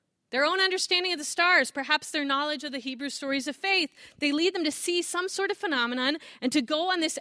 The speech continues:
epic journey that's super costly and dangerous, to see it and be a part of it. And their gifts demonstrate that they understand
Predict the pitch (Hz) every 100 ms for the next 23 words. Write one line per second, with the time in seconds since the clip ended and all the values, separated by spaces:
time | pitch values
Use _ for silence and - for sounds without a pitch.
0 | - 311 - 359 - 196 277 247 233 262
1 | 381 - _ 277 - - 330 370 466 -
2 | 285 269 277 302 294 269 208 190 202 202
3 | 311 - - - - _ _ - 285 262
4 | - 311 285 226 220 214 208 196 180 170
5 | 117 - _ _ _ _ _ - - 294
6 | 320 277 440 554 - - 311 311 - 294
7 | 269 262 233 226 214 226 214 208 - 196
8 | 180 151 -